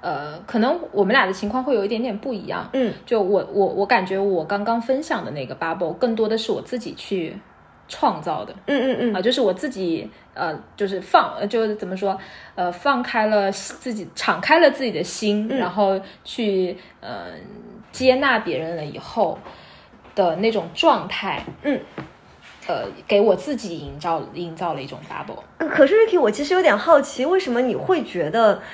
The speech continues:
Speaker 2: 那个，呃，只是因为你看，在你们领导身上看到了你们，比方说相似的性格，然后你看到他有一点略微浮夸的认知，
Speaker 1: 嗯，嗯。
Speaker 2: 你会觉得自己当初也是这样呢？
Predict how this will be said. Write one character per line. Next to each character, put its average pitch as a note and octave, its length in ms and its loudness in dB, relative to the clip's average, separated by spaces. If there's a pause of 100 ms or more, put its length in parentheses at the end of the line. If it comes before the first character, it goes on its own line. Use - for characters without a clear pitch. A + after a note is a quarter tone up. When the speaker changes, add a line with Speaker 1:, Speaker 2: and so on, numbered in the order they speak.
(100)
Speaker 2:
那 A#3+ 160 2
个， G#2 440 0 (260)
呃， - 300 0 (360)
只 A3+ 160 2
是 C#4 160 -2
因 D#4+ 160 2
为 D#4 160 8
你 G#3 120 4
看， - 240 -2
在 C4+ 160 8
你 A#3 80 4
们 F#3+ 160 4
领 F3+ 140 -2
导 A#3+ 180 6
身 A#3+ 180 0
上 B3 180 -2
看 D#4 260 -4
到 A3 160 6
了 F#3+ 220 4 (180)
你 G#3+ 100 -2
们， F#3+ 360 0
比 F#3+ 100 -6
方 G#3 100 0
说 B3+ 80 4
相 C#4+ 240 4
似 D4 120 -2
的 C4+ 80 4
性 C#4 280 0
格， E3+ 200 4
然 D#3+ 100 4
后 G#3+ 80 2
你 G3 100 0
看 D4 160 -2
到 A#3 120 4
他 C4 280 0 (420)
有 C4 260 10
一 D#4 40 2
点 B3+ 220 4
略 D4+ 160 6
微 A#3+ 180 10
浮 F3+ 280 -4
夸 B3 280 2
的 A3 160 8
认 A3+ 400 8
知， A#3 220 0 (140)
Speaker 1:
嗯， F#3+ 180 -4
嗯。 F#3+ 80 -8 (120)
Speaker 2:
你 A#3+ 180 4
会 F4 200 4
觉 G#3+ 160 2
得 A3+ 120 4
自 E4 180 -2
己 G3+ 100 -4
当 A#3+ 200 2
初 B3 120 -4
也 C4+ 120 2
是 - 160 -10
这 B3 180 4
样 A#3 260 0
呢？ - 60 -10